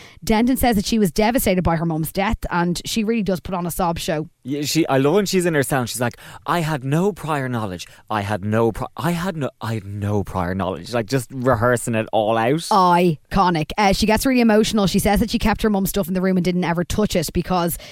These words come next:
Speaker 1: she just wanted to leave it there and feel like her mum was still there. She goes on to say that she had never seen the banknotes before and she was devastated and confused, but Arnott didn't bat an eyelid when he showed her the banknotes. Denton's asked about the relationship with Arnott and she reveals that they were really close.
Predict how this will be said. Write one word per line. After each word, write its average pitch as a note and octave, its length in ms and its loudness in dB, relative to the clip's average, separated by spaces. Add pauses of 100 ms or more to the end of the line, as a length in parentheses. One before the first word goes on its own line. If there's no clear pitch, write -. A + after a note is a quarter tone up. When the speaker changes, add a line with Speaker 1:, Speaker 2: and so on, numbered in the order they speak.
(120)
Speaker 1:
she G3+ 400 -4
just G3 200 -4
wanted G3+ 200 -4
to F#3+ 80 -6
leave F#3 200 0
it F#3 80 -2
there F3+ 180 0
and E3 100 -4
feel F3+ 200 0
like E3+ 160 -2
her F3+ 80 0
mum E3+ 160 -2
was E3+ 100 0
still D#3+ 240 0
there. D3+ 280 0 (200)
She - 160 -4
goes A3 220 2
on B3 140 2
to A#3 60 0
say A3 200 2
that G3+ 160 0
she G3+ 100 0
had F#3+ 100 2
never G#3+ 280 2
seen B3 160 0
the F#3+ 60 2
banknotes F#3 420 0
before F3+ 400 -2
and F3 100 -4
she F#3 80 -4
was F3 140 0
devastated F#3+ 560 0
and D#3+ 140 -4
confused, D#3+ 560 -2 (240)
but G#3 120 2
Arnott A3+ 360 0
didn't A#3 220 2
bat A3+ 200 2
an G#3 60 2
eyelid G3 320 2
when F3+ 100 0
he E3 60 0
showed E3+ 240 -2
her F3 40 -4
the D#3+ 80 -4
banknotes. D#3 520 -6 (360)
Denton's C4+ 400 0
asked C#4+ 220 2
about B3+ 160 0
the A3+ 60 -2
relationship G#3 500 2
with G3 100 0
Arnott F#3+ 380 0
and F#3 140 0
she G3+ 100 0
reveals G3+ 300 2
that G3 80 -2
they G3 100 2
were G3 100 2
really F3+ 280 2
close. F3+ 480 0